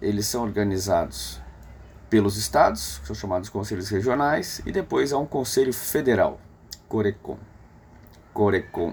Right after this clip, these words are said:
o, Corecon, o, os regionais, e o confecon, o federal. É, o conselho dos, é, representantes, ele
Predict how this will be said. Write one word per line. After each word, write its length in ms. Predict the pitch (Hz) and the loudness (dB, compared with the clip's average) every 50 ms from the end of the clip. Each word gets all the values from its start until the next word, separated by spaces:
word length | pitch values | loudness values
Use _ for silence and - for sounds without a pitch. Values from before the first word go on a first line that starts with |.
| - - | -6 -12
o, 340 | - - - - - - - | -16 -16 -14 -14 -14 -14 -12
Corecon, 540 | - - 104 90 85 - - 98 87 78 73 - - - | -4 -2 -2 -2 -2 0 -2 -2 -2 -2 -4 -6 -10 -8
o, 220 | - 90 95 92 98 - - - | -6 -4 -4 -4 -4 -8 -12 -8
os 280 | - 87 90 90 90 95 | -6 -4 -2 -2 -4 -4
regionais, 680 | - 101 95 104 123 127 127 131 143 151 160 - - - - - - - - - - - - | -4 -4 -2 -2 0 0 2 2 0 0 -2 -6 -10 -12 -16 -20 -20 -20 -20 -20 -20 -18 -6
e 160 | - 110 120 | -2 0 0
o 100 | 131 147 147 - - - - - - - - - - - - | 0 0 -4 -14 -20 -20 -20 -20 -20 -20 -20 -20 -20 -14 -4
confecon, 640 | - 143 143 143 - 117 107 - 123 131 131 135 147 - - - - - - - - | -2 0 0 2 0 -2 -2 0 0 0 2 0 -4 -8 -12 -18 -20 -20 -20 -16 -6
o 260 | - 120 120 127 143 - - - - - - | -4 -2 -2 -2 -4 -8 -18 -20 -20 -20 -20
federal. 480 | - - - 123 107 95 80 - - - - - - - - - - - - - - - - - - - - - - - - - - - - - - - - - - - - - - - - - - - - - | -10 -2 0 2 2 2 0 -2 -8 -10 -18 -20 -20 -20 -20 -20 -20 -20 -20 -20 -20 -20 -20 -20 -20 -20 -20 -20 -20 -20 -20 -20 -20 -10 -10 -10 -10 -10 -14 -14 -18 -18 -18 -18 -18 -18 -20 -20 -20 -20 -10 -2
É, 500 | - 117 117 117 117 117 117 117 - - - - - - - - - - - - - - - | 2 4 6 6 6 6 6 6 4 0 -6 -20 -20 -20 -20 -20 -20 -20 -20 -20 -20 -10 -10
o 60 | - | -8
conselho 840 | - - 226 214 185 - - - 233 247 226 175 135 113 107 - - - - - - - - - - - - - | -4 0 0 0 0 2 4 4 4 6 6 6 4 4 2 -2 -8 -14 -20 -20 -20 -20 -20 -20 -20 -20 -20 -16
dos, 800 | 113 113 113 123 123 123 120 - - - - - - - - - - - - | -14 -4 0 0 0 2 0 0 0 0 0 -2 -2 -4 -6 -10 -14 -14 -12
é, 260 | - 98 92 87 80 80 | -10 -10 -12 -12 -12 -6
representantes, 1040 | 113 131 123 - 135 131 113 113 113 113 - 175 135 110 - - - - - - - - - - - - - - - - | -6 -6 -4 -2 -2 2 2 2 0 2 0 0 0 -2 -4 -6 -6 -6 -6 -6 -8 -12 -16 -18 -18 -18 -18 -18 -16 -4
ele 400 | - 110 113 120 123 139 156 - | 0 2 2 2 2 0 -4 -6